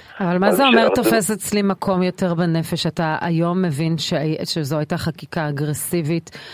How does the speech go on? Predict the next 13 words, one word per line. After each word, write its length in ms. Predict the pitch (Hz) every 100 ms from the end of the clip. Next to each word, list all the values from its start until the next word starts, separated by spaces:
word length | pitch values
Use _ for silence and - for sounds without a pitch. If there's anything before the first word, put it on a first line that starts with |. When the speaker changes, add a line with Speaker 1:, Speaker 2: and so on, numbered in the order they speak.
| - - -
Speaker 1:
וחד 340 | 151 143 180
צדדית 540 | - 147 156 143 170 143
וצריך 320 | 151 - 147
ללכת 400 | 165 151 151 170
להסכמות? 760 | 151 139 - 151 165 220 - - _ _ _ - - - - -
Speaker 2:
אני 140 | 85
לא 100 | 90
חושב 200 | 98 95
שזו 220 | 90 85
הייתה, 200 | 82 90 85 80 - 82
אה, 180 | 80 76 80
חקיקה 300 | 78 78 85
אגרסיבית, 580 | 80 82 - 87 80